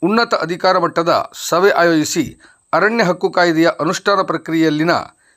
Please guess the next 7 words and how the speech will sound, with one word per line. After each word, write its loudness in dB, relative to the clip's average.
ಇತರೆ 2
ಪಾರಂಪರಿಕ -2
ಅರಣ್ಯವಾಸಿ 0
ವ್ಯಾಖ್ಯೆಯ 0
ಬಗೆಗಿನ 0
ಮೂರು 2
ತಲೆಮಾರಿನ 2